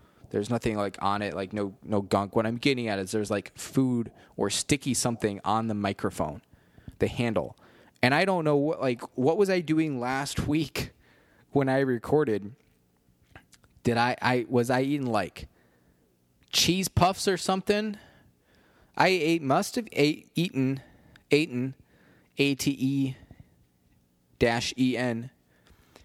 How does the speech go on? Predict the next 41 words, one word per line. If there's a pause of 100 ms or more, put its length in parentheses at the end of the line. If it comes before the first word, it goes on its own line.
something
with
some
sort
of
residue
on
it,
which
is
not
like
me
at
all,
'cause
I'm
not
a
huge,
like,
snacker (480)
in
that, (840)
in
that
type
of
way
where
you're,
like,
reaching
into
it
like
a
chip
bag
or
something